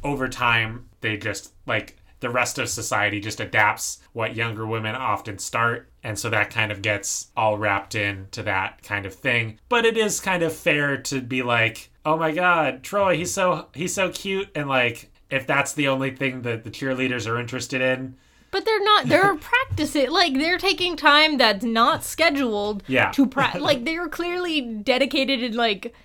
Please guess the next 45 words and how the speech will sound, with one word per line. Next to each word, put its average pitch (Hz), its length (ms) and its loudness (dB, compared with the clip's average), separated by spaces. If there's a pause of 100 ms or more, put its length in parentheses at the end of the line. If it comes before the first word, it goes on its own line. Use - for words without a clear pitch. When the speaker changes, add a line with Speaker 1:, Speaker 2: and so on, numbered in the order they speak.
(280)
Speaker 2:
athletic, 285 800 2
and 226 360 2
they 220 120 0
care 277 380 4
a 240 60 2
lot 214 300 2
about 190 340 2
what 196 220 -2
they 190 120 0
do. 175 540 -8 (240)
Speaker 1:
Yeah. 226 180 4
Speaker 2:
And 247 180 4
the 254 60 8
school, 226 560 0
and, 208 280 -2 (160)
but 247 360 0
yeah, 196 260 4
no, 226 220 2
Taylor 269 380 4
just, 247 140 -4
like, 233 200 4
over 254 320 4
the 247 100 2
top 220 380 4
is 233 120 -4
like, 202 400 2 (440)
"Oh 254 100 2
my 277 120 6
God, 240 440 6
isn't," 262 680 -2
or, 202 280 2
"Oh 208 80 -2
my 185 140 0
gosh," 180 420 -4
I'm 185 160 -6
sure, 185 260 -4
because 190 280 -14
it's 185 220 -10
Disney 196 320 -8
Channel. 180 480 0 (280)
Speaker 1:
<laughs> - 300 -20
Speaker 2:
"Isn't 277 340 0
Troy 254 340 2
just 254 340 -2
the 233 240 0